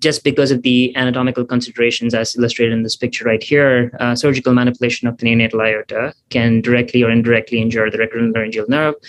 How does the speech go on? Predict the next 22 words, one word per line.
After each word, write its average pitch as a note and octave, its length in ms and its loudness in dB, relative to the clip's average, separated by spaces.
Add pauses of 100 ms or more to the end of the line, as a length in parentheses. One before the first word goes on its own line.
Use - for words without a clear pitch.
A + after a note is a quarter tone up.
(200)
and A#2 160 0
cause, - 400 0
uh, A#2 160 2
postoperative A2+ 640 -2
vocal A2 240 -2
cord G#2 220 -10
dysfunction. - 600 -10 (340)
The D#3+ 140 0
vocal E3 260 2
cord F3+ 180 0
dysfunction D3 480 0
itself C3+ 520 0
enca-, C3 420 0
encapsulates C3+ 640 0
a B2 60 0
spectrum C#3 380 0
of A#2+ 100 2
disorders B2 440 2
that B2 120 -2
can A#2+ 100 0
include, A#2+ 560 0
um, A2+ 480 0